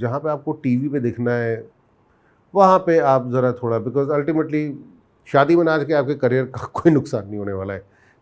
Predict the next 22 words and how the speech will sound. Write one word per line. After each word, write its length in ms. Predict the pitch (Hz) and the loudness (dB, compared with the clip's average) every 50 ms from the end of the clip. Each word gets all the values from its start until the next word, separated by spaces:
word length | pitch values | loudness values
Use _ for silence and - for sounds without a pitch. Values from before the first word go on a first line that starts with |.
| _ - | _ 4
चार 260 | - 151 147 156 151 | 6 8 8 8 8
बुरे 240 | 139 131 139 143 135 | 8 8 8 8 6
शोज 240 | - 135 127 123 - | 4 2 0 0 0
कर 100 | 123 117 | -2 -2
लो, 180 | 117 127 139 | 0 2 0
उसके 180 | 131 135 135 139 | 0 0 -2 -2
बाद 220 | 123 131 131 135 127 | 0 0 0 0 -2
पाँचवें 300 | 117 120 117 131 131 127 | -4 -4 -4 -4 -4 -4
दिन 120 | 131 123 | -4 -4
से 80 | 123 131 | -2 -2
कोई 140 | 127 135 | -2 -2
कॉल 220 | 135 123 120 117 117 | -2 0 0 0 0
भी 80 | 107 | -2
नहीं 120 | 101 98 87 | -4 -6 -8
करेगा 300 | 87 82 82 82 82 78 | -8 -10 -10 -10 -12 -14
आपको। 220 | 78 - _ - - _ _ _ _ _ _ _ _ _ _ _ | -14 -16 _ -20 -20 _ _ _ _ _ _ _ _ _ _ _
तो 120 | 180 180 180 | -2 -2 -2
वो 180 | 180 185 196 | 0 0 0
वाली 180 | 196 196 190 185 | 0 0 0 -2
चीज़ 340 | - 175 165 156 - - 175 | -2 -4 -4 -6 -6 -8 -12
थी। 40 | |
अ, 880 | 196 202 175 147 - 78 80 - 123 127 127 127 127 127 127 127 123 | -12 -12 -14 -16 -18 -18 -16 -16 -14 -12 -10 -10 -10 -8 -10 -10 -12